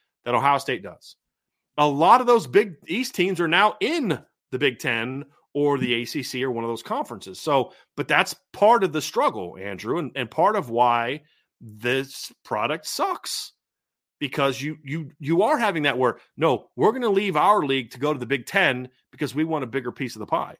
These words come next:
That's just, that's the reality of it. And it, until this changes, it's just, you know, that's how it's gonna be. Um, but you, and you can say all you want, those teams are gonna get kicked out, but, I mean, we'll see. A lot of those teams are locked in for a long period of time.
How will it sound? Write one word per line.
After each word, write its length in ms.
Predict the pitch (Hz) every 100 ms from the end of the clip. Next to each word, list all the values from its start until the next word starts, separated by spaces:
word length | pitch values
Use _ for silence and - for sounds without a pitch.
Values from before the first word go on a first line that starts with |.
| _ _
That's 240 | - 123
just, 160 | 123 - 113
that's 260 | 113 -
the 100 | 127
reality 460 | 120 120 143 233 -
of 140 | -
it. 100 | - _ _ _ _ _ -
And 160 | 107 110
it, 140 | -
until 480 | 117 101 - 131 127
this 160 | 131
changes, 420 | - 151 247 117 117
it's 280 | 117 -
just, 280 | 117 - - -
you 120 | 123
know, 260 | 101 175 - _ -
that's 140 | 104
how 140 | 120
it's 80 | 123
gonna 160 | 139 117
be. 340 | 185 285 - _ _ _ _ _ -
Um, 500 | 113 101 87 85 82 _ _ _ _ _ _ _ _ -
but 440 | 110 135 113 -
you, 160 | 127 139
and 180 | 151 143
you 80 | 190
can 160 | 196 185
say 120 | 190
all 120 | 175
you 100 | 139
want, 280 | 170 233 135
those 200 | 135 -
teams 280 | 165 147 120
are 20 |
gonna 140 | 127
get 160 | 120 -
kicked 200 | 135 -
out, 320 | 190 180 131
but, 260 | 120 117 - _ _ _ _ _ -
I 40 |
mean, 220 | 143 147 -
we'll 160 | 123
see. 320 | 156 - 247 196
A 60 |
lot 120 | 127
of 60 | 185
those 120 | 180
teams 220 | 180 165
are 60 | 135
locked 240 | 139 -
in 100 | 151
for 100 | 139
a 40 | 139
long 140 | 139
period 160 | 135 151
of 120 |
time. 80 | 185